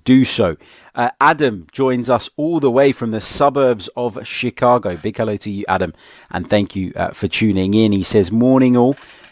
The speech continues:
Morning over there. It's, uh, late afternoon here. I, do you know what? I was gonna say I wish it was morning, but I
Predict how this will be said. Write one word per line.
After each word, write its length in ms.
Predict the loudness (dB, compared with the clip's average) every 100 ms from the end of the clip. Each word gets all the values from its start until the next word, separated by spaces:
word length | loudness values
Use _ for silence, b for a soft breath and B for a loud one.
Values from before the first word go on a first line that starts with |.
| -10
Morning 360 | -4 -2 0
over 220 | 0 0 2
there. 240 | 2 2
It's, 220 | -2 -2
uh, 160 | -2 -2
late 280 | 0 -2 0
afternoon 640 | 0 0 -2 -6 -4 -4 -4
here. 200 | -4 -4
I, 120 | -4 _
do 60 | B B B -2
you 80 |
know 100 | 0
what? 120 | 2 2
I 20 |
was 160 | 2
gonna 160 | 0 -2
say 140 | 0
I 40 | 0
wish 280 | -2 -4 -6
it 40 |
was 140 | -6
morning, 300 | -4 -4 -4
but 140 | -4
I 100 | -4